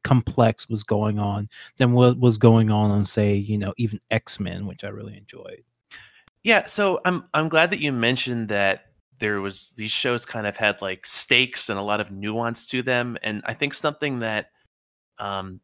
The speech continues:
Speaker 2: people who are, you know, growing up now and are may-, maybe in, like, their twenties now might not realize is, um, the shows used to be, especially kids shows, very rarely used to be shown in, in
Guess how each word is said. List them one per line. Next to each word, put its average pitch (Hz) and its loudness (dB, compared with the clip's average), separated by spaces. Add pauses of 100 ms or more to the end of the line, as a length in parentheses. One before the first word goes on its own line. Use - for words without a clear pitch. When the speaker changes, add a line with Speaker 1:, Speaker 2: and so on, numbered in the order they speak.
(260)
Speaker 2:
people 160 -2
who 120 -6 (180)
are, 107 0
you 110 -8
know, 98 -6
growing 127 0
up 104 -4
now 113 4
and 101 0
are 98 -2
may-, 101 -6
maybe 110 -6
in, 104 -6
like, 101 -8
their 104 -6
twenties 120 -6
now 113 -2
might 117 0
not 107 -4
realize 107 0
is, 101 -8 (600)
um, 101 -4 (240)
the 135 2 (180)
shows 165 0
used 117 -4
to 135 -4
be, 123 -4
especially 147 -4
kids 175 -4
shows, 110 -4 (320)
very 143 0
rarely 117 0
used 104 -8
to 120 -8
be 104 -10
shown 107 -2
in, 101 -8
in 113 -6